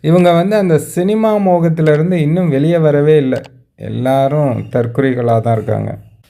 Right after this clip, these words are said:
இப்போ இவ்வளோ தைரியமா பேசுற இவர் வந்து ஒரு ட்வீட் போட்டுட்டு அதை டெலீட் பண்ணிட்டாரு. கோர்ட்ல போய், "நான் தான் டெலீட் பண்ணிட்டேனே, அப்புறம் எதுக்கு என் மேல எஃப் ஐ ஆர் போடுறாங்க, அந்த கேஸை ரத்து பண்ணணும்" அப்படின்னு இவர் வந்து கோர்ட்டுக்கு போறாரு.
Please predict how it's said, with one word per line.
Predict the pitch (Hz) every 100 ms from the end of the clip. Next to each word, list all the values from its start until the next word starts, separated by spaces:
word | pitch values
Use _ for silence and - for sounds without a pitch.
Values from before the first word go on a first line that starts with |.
| _ _ -
இப்போ | 175 220 214
இவ்வளோ | 185 185 190
தைரியமா | 165 165 185 202 190 190 165
பேசுற | 170 160 160 151 151
இவர் | 147 143
வந்து | 139 143 180 165 123 98 - - _
ஒரு | - 143 139 135
ட்வீட் | 170 180 165
போட்டுட்டு | 147 135 135
அதை | 160 139 131
டெலீட் | 123 139 147
பண்ணிட்டாரு. | 147 131 117 113 120 156 - -
கோர்ட்ல | 156 160 147 127
போய், | 139 147
"நான் | 135 127 131
தான் | 143 127
டெலீட் | 123 131 131
பண்ணிட்டேனே, | 131 117 120 120 113 -
அப்புறம் | 117 123 131
எதுக்கு | 123 117 123
என் | 117 113
மேல | 113 113
எஃப் | 107 113
ஐ |
ஆர் | 107 101
போடுறாங்க, | 107 104 104 104 101 101 - - _ _ _ _ _ -
அந்த | 123 131
கேஸை | 113 131 139 143
ரத்து | 123 117 139
பண்ணணும்" | 123 117 110 110
அப்படின்னு | 104 104 143
இவர் | 170 143
வந்து | 123 120 127 131 123
கோர்ட்டுக்கு | 120 117 104 98
போறாரு. | 95 95 92